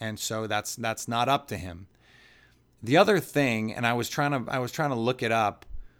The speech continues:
I ex-, I went to see what Green Bay's first quarter scoring looks like because it seems like they've been getting off to these slow starts. But actually,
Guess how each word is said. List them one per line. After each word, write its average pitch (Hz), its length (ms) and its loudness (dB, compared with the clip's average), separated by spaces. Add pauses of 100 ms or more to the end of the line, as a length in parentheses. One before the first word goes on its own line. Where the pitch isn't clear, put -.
(960)
I 175 140 4
ex-, - 200 -4
I 139 140 2
went 190 220 2
to 156 100 0
see 131 360 0
what 120 300 0
Green 127 320 -4
Bay's 113 240 0
first 131 340 -4
quarter 107 340 -2
scoring 101 520 -4
looks 92 300 -10
like - 280 -12
because 113 240 -2
it 113 140 -4
seems 151 300 0
like 123 160 -2
they've 117 160 -4
been 113 160 -4
getting 113 240 -2
off 101 220 -4
to 110 100 -8
these 101 160 -6
slow 107 240 -8
starts. 101 400 0
But 123 140 -2
actually, 101 640 -4